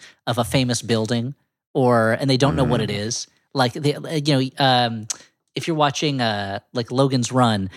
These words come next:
Speaker 1: that movie starts really working for me when they get to Congress and they're, like, wa-, th-, walking through the ruins of Congress and they're like, "We don't know what this is. I don't know what this stuff is." I really like that for some reason, but maybe this needed more of that. Maybe I wanna see the sequel to this that takes place, like, a,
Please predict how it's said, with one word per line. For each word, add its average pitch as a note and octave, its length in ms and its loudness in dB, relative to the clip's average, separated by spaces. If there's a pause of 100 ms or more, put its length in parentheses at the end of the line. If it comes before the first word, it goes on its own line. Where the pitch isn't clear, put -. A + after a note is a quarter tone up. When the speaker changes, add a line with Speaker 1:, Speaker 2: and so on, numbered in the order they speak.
(120)
Speaker 1:
that E3+ 140 2
movie E3+ 220 2
starts D#3+ 400 -2
really D3+ 160 0
working C3+ 340 -2
for - 140 -6
me C3 160 0
when A#2 140 0
they A#2 100 2
get B2+ 240 -2
to C#3+ 100 -2
Congress A2+ 680 -2
and C3 120 -2
they're, A#2+ 120 0
like, A2+ 200 -4
wa-, - 160 -6
th-, - 140 -8
walking E3 300 2
through D3+ 120 -4
the A#2+ 60 -4
ruins C3 240 0
of B2 80 -8
Congress A#2+ 420 -2
and B2+ 60 -6
they're A2+ 80 -2
like, G#2 140 -4
"We C#3 120 0
don't D#3+ 120 0
know D#3+ 60 2
what C#3 120 2
this D3 180 0
is. G2+ 360 -6
I D#3+ 80 2
don't E3 80 2
know B2+ 60 0
what G#2+ 100 -2
this - 120 -6
stuff A2+ 260 -6
is." A2 260 -4 (340)
I C3+ 40 -2
really C3 220 2
like A#2 180 -2
that G#2 200 -4
for - 80 -10
some G#2 180 -8
reason, G2 380 -10
but A2+ 300 -4
maybe A3 220 0
this G#3 200 -2
needed F3+ 180 0
more B2+ 200 -2
of G2+ 80 -4
that. F2 240 -8 (180)
Maybe F3+ 220 2
I E3 80 0
wanna F3+ 220 2
see F3 280 -2 (300)
the C#3+ 60 2
sequel F#3+ 320 0
to E3 100 -2
this D3+ 160 2
that D3 100 -8
takes C#3+ 180 -4
place, C3 280 0
like, B2 100 -4
a, A2 100 -6